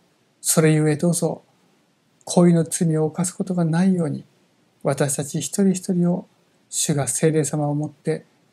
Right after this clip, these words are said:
お導き、お守りくださり、また御使いをこの戦いの場にお送りくださり、どうぞこの戦いを主が勝利に導いてくださるよ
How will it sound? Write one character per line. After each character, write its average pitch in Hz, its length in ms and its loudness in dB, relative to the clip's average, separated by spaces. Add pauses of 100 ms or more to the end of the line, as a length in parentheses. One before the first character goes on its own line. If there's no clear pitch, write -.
お 147 100 0
導 139 300 -2
き、 170 480 -4
お - 80 -8
守 135 240 -6
り 127 60 -16
く - 80 -10
だ 131 100 -8
さ - 140 -8
り、 120 160 -12 (580)
ま 151 120 2
た 160 120 4
御 160 160 6
使 196 300 2
い 190 120 8
を 185 260 0 (300)
こ 175 140 2
の 165 80 6
戦 196 440 2
い 190 40 6
の 185 120 2
場 185 140 4
に 170 200 -2 (140)
お 156 100 4
送 147 180 -2
り 151 80 -2
く - 100 -4
だ 156 100 -2
さ - 140 -4
り、 123 160 -6 (680)
ど 147 140 0
う 139 60 2
ぞ 147 360 -4
こ - 120 -2
の 156 100 -2
戦 170 400 0
い 165 80 4
を 160 80 0
主 - 220 -2
が 180 280 0 (100)
勝 - 360 4
利 190 80 6
に 160 120 2
導 151 360 2
い 175 40 2
て 180 80 4
く 170 80 2
だ 160 120 -2
さ 160 120 -4
る 147 100 -2
よ 139 260 -4